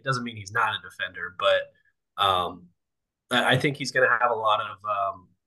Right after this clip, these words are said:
he's gonna have a lot of assists this year, and I think he's gonna show it, um, just because, I mean, obviously Obi's gonna hold his back, but,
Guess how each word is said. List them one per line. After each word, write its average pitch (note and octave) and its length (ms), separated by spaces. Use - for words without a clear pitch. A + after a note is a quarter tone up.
he's C3+ 100
gonna E3 140
have D#3 100
a C3+ 40
lot A#2 160
of G#2+ 60
assists G2+ 380
this - 260
year, F#2+ 280
and F#2+ 100
I G2 60
think A2 240
he's G#2 160
gonna G#2 220
show A2 360
it, G#2 180
um, G2 400
just - 260
because, A#2 300
I G#2+ 60
mean, G2+ 260
obviously G#2+ 640
Obi's A2 340
gonna G2 240
hold A2 220
his F#2+ 120
back, A2 400
but, G2 280